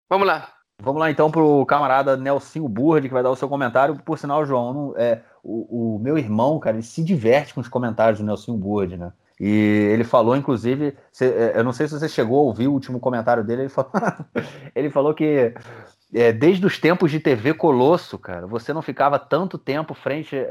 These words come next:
Speaker 2: na frente da televisão acompanhando a apuração da, da eleição dos Estados Unidos, cara, que só perdia pra T V Colosso, cara. E meu irmão, ele <laughs> meu irmão se diverte com os comentários do Nelsinho, cara. Mas é
Speaker 1: É,
Speaker 2: engraçado,
Speaker 1: é,
Speaker 2: né?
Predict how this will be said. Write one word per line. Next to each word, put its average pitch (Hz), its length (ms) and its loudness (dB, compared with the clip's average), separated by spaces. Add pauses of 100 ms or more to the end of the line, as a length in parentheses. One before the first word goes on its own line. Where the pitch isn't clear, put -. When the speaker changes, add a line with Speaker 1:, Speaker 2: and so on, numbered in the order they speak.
Speaker 2:
na 120 120 -2
frente 131 280 -6
da 131 100 0
televisão 123 680 0 (160)
acompanhando 143 800 0
a 127 60 6
apuração 123 600 0
da, 101 580 0 (320)
da 104 220 2
eleição 117 340 -2
dos 120 120 -6
Estados 120 360 0
Unidos, 101 440 -6
cara, 85 240 -16 (100)
que 113 100 -14
só 147 200 -2
perdia 135 400 -2
pra 147 120 -2
T 135 140 -4
V 127 120 -6
Colosso, 95 440 -8
cara. 85 160 -14
E - 20 -8
meu 139 140 -2
irmão, 127 500 2
ele 131 120 0 (260)
<laughs> - 1200 -10
meu 147 140 -2
irmão 147 220 2
se 160 180 -4
diverte 147 460 2
com 156 60 -2
os 143 100 -4
comentários 135 480 2
do 123 80 -2
Nelsinho, 107 560 0
cara. 92 260 -8 (480)
Mas 101 140 -2
é 117 60 4
Speaker 1:
É, - 20 4
Speaker 2:
engraçado, 120 460 0
Speaker 1:
é, 226 100 -4
Speaker 2:
né? 85 140 -18